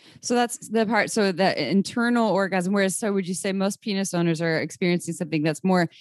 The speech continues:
that external, I think you said kinda like a sneeze, right? And I've experienced this too, uh, different types of orgasms with my body, where it's been like, oh, just a couple seconds of euphoria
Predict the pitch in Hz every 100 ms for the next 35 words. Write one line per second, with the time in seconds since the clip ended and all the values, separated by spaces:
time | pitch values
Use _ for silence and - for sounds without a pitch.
0 | - - 165 175 - - 196 190 185 160
1 | 185 175 170 165 196 170 156 - 214 202
2 | 202 190 170 180 185 233 359 349 - 240
3 | 208 190 - 190 175 - - - 285 196
4 | 143 151 175 185 185 165 151 123 165 160
5 | 156 151 143 156 175 247 220 190 175 170
6 | - - - - 196 190 185 196 190 180
7 | 180 _ - 359 330 330 311 269 262 254
8 | 233 240 233 208 202 190 190 185 202 202
9 | 196 190 185